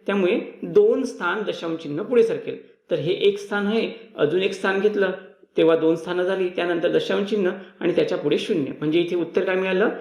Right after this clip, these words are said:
शून्य पॉइंट शून्य नऊ. म्हणून इथे लिहायचं आहे शून्य पॉइंट शून्य नऊ रुपये.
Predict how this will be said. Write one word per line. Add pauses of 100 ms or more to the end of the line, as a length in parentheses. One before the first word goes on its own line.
(180)
शून्य
पॉइंट
शून्य (260)
नऊ. (600)
म्हणून
इथे
लिहायचं
आहे
शून्य
पॉइंट
शून्य (320)
नऊ (280)
रुपये.